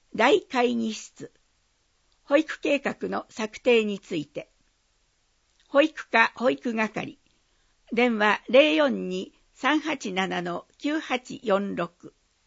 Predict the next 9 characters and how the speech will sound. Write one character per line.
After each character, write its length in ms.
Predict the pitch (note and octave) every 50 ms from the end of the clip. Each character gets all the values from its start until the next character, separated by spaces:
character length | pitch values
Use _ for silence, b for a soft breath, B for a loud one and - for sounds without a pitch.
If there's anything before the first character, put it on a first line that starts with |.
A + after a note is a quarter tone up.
| _ _ _ _ _ _ _ _ _ _ _ _ _ _ _ _ _ _ _ _ _
交 180 | - C#4+ D4 F4
通 360 | - - D4 D4 D4+ D4 -
安 220 | - C4 C#4+ B3+ -
全 260 | - G3 F3+ F#3 F3+
推 260 | - - - A3+ C4+
進 360 | C#4 - - A#3+ A#3+ B3 A#3+
協 280 | A#3+ - - A3+ G#3+ G#3+
議 200 | G#3 G3+ G3 F#3+
会。 340 | - - C#3 C#3 B2+ -